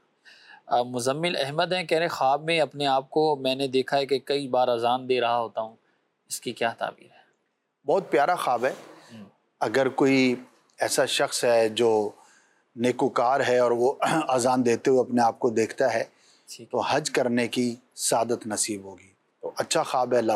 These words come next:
Speaker 2: پاک کا شکر ادا کرنا چاہیے۔
Speaker 1: اچھا جی، کہہ رہے ایک اسلامی بہن نے گھر بیچنے کا ارادہ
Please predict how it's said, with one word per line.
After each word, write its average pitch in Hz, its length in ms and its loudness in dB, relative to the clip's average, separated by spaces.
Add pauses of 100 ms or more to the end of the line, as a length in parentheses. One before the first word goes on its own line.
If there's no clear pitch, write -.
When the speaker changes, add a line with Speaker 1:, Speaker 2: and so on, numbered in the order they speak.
Speaker 2:
پاک 104 180 -2
کا 110 100 -2
شکر - 280 -4
ادا 101 200 -12
کرنا 101 300 -18
چاہیے۔ - 340 -20 (580)
Speaker 1:
اچھا - 280 -8
جی، 117 140 -12
کہہ 131 180 -4
رہے 151 120 0
ایک 147 300 -2
اسلامی 139 400 -4
بہن 139 260 -4
نے 156 160 -4
گھر 135 120 0
بیچنے 135 400 -2
کا 143 100 2
ارادہ 127 300 2